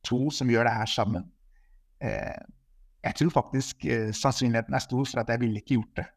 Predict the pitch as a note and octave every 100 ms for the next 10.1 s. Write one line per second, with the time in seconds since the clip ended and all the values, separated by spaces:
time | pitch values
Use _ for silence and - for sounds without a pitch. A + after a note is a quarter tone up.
0 | - A#2+ A#2 - - G#2+ G#2 G#2 - _
1 | _ _ - - - A2+ - A2+ G2+ G2+
2 | G#2+ G2+ G2 C3 A#2+ - - - - -
3 | - _ - B3+ - G2+ G2 G2+ F#2+ -
4 | G2 F#2+ - - - G#2+ A2 - _ _
5 | _ - - B2 - C#3+ C#3 D#3 - C#3
6 | G#2 - C#3+ C#3 A#2 A#2 A#2 G#2+ G#2 A#2
7 | C3 - A#2 A2 A2 G#2+ - _ _ _
8 | - A#2+ A#2+ A#2+ - A2 G#2+ A2+ G#2+ G2
9 | G2 G2+ G#2+ G#2 - - A2 G#2+ G#2+ G#2+
10 | A2